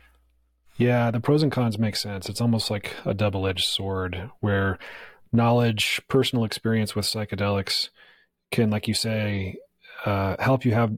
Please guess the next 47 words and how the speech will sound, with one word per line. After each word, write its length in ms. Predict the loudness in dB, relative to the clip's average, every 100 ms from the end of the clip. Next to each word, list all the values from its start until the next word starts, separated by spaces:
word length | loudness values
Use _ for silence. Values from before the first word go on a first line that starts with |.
| _
more 200 | 4 4
accurate 380 | 4 0 0 2
empathy. 580 | 2 0 -2 -2 -2 0
And 120 | 4
maybe 220 | 6 6
that, 260 | 6 4 2 -8 -20 _
you 100 | 2
know, 80 | 4
if 140 | 4
your 120 | 0
client 640 | 0 0 2 4 2 -2 -2
knows 360 | 2 4 4 2
that 140 | 0
about 260 | -2 -2 -2
you, 200 | 0 0
it 60 |
gives 280 | 0 -2 0
them 320 | 0 2 2 0
a 80 |
sense 300 | -2 -2 -6
of 100 | -4
security 400 | -4 -4 -4 -2
and 100 | -2
safety, 340 | -4 -6 -4 -2
like, 180 | -2 0
"Oh, 280 | 0 0 -4 -18 -18 -4
this 140 | 0 0
person's 460 | 2 2 2 -4
been 260 | 0 2 4
there. 380 | 4 2 0 -2 -4
Um, 320 | 0 2 0
so 180 | 0 -2
the 80 | -2
questions 500 | 0 2 2 0 0
I'm 120 | 0
getting 200 | 0 0
answers 360 | 2 2 0 -2
to, 340 | 0 0 0 -6 -20 -20 _ 0
or 60 | 4
the 160 | 6
answers 320 | 4 2 0
I'm, 240 | 0 -2 -2
I'm 340 | 0 0 0 -2
getting 340 | 0 2 2 0
are, 140 | -4
feel 480 | 0 0 2 2 0
more 420 | 2 4 4 2